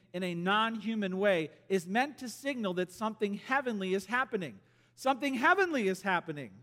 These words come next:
Jesus was virgin born. He was therefore the heavenly Son of God. God miraculously fathered this child. He, through the Spirit, placed this child miraculously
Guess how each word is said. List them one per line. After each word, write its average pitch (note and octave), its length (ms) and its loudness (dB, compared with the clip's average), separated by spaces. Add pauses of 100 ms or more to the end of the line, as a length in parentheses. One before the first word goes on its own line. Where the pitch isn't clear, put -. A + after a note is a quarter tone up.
(440)
Jesus A#3 400 -4
was F#3 160 0
virgin F3+ 460 2
born. D3 440 -2 (300)
He C4+ 160 2
was F4 180 4
therefore B3 540 4
the G#3 160 2
heavenly C4+ 580 -2
Son G3+ 640 0 (220)
of E3+ 180 0
God. G3+ 400 4 (320)
God A#3 540 6
miraculously F#3+ 1200 0 (240)
fathered G#3 420 4
this F#3 240 0
child. D3 460 -2 (220)
He, C#4 280 2
through A#3+ 220 -4
the G#3 100 2
Spirit, G#3 720 -2
placed A3+ 360 0
this F#3+ 200 -2
child E3+ 420 0
miraculously E3 880 -4